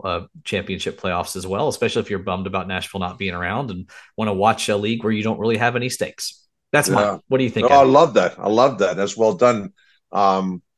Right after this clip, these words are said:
Speaker 2: you know, for me, uh, I, I'm coming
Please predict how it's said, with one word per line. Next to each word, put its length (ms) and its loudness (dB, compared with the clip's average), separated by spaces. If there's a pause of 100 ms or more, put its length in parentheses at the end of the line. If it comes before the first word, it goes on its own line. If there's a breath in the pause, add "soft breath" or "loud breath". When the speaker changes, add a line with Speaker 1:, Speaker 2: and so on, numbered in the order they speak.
(200 loud breath)
Speaker 2:
you 100 -2
know, 100 6
for 240 2
me, 520 0
uh, 260 6 (120)
I, 160 0
I'm 140 -2
coming 580 2